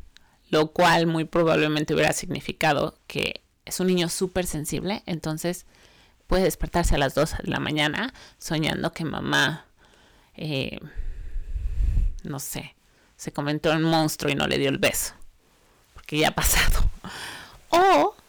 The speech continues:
la tercera opción, que fue la que decidí, y entonces en ese momento fui al cuarto, le dije, "Mi amor, perdóname, sé que te sentiste mal, sé que tú querías darme un beso y mamá quería que te durmieras, estaba muy enojada porque ya es tarde".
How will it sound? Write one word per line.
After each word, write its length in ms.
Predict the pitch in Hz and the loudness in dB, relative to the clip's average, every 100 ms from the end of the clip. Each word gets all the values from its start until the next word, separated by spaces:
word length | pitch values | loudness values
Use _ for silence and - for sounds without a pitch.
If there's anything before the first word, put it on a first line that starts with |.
| - - | -18 -4
la 120 | 233 | 0
tercera 320 | 247 254 294 | 0 2 2
opción, 460 | 285 277 208 170 285 | 2 0 0 2 0
que 180 | - 190 | 0 -2
fue 160 | - | 2
la 140 | 160 165 | 2 4
que 100 | 175 | 4
decidí, 540 | 202 - 233 160 233 - - - - - _ _ _ _ _ | 2 4 4 4 0 -6 -20 -20 -20 -20 _ _ _ _ _
y 100 | 233 | 0
entonces 280 | 240 254 262 | 2 2 2
en 80 | 254 | 0
ese 180 | 240 | 0
momento 380 | 254 247 208 185 | 0 2 0 0
fui 120 | 180 165 | -2 -4
al 120 | 165 | -2
cuarto, 380 | 180 151 - 185 | -2 -2 -2 -4
le 120 | 190 | -4
dije, 220 | 202 226 | -4 -4
"Mi 100 | 226 | -4
amor, 280 | 240 254 262 | -2 -2 -4
perdóname, 880 | - 254 294 320 302 214 180 180 - _ _ - | -6 -4 -2 -2 -2 -2 -4 -8 -12 _ _ -14
sé 280 | - 226 | -4 -4
que 160 | 220 254 | -2 -6
te 140 | 247 | -4
sentiste 560 | 220 208 190 208 - 220 | -4 -4 -4 -8 -6 -2
mal, 400 | 214 233 240 226 _ _ | -2 -2 -6 -10 _ _
sé 240 | - 190 | -6 -4
que 300 | - 196 202 - - - _ | -2 -4 -6 -10 -20 -20 _
tú 100 | - | -6
querías 300 | - 196 196 | 0 2 2
darme 260 | 185 175 185 | 0 0 0
un 100 | 185 | 0
beso 460 | 185 185 - - | 0 -2 -4 -4
y 140 | 254 185 | -4 -4
mamá 520 | 175 175 180 175 165 - _ _ _ _ _ _ _ _ _ _ - | -2 -2 -2 -2 -4 -8 _ _ _ _ _ _ _ _ _ _ -2
quería 220 | 190 185 | 0 0
que 100 | 185 | 0
te 140 | 190 | 0
durmieras, 560 | 170 170 175 165 160 - | 2 2 0 0 -2 -4
estaba 320 | 175 175 175 | -4 0 2
muy 160 | 175 180 | 2 2
enojada 480 | 175 170 160 170 - | 0 -2 -2 -2 -4
porque 240 | - 180 | -8 -4
ya 80 | 185 | -4
es 160 | 185 | -4
tarde". 500 | - 208 196 185 - | -2 0 -2 -6 -12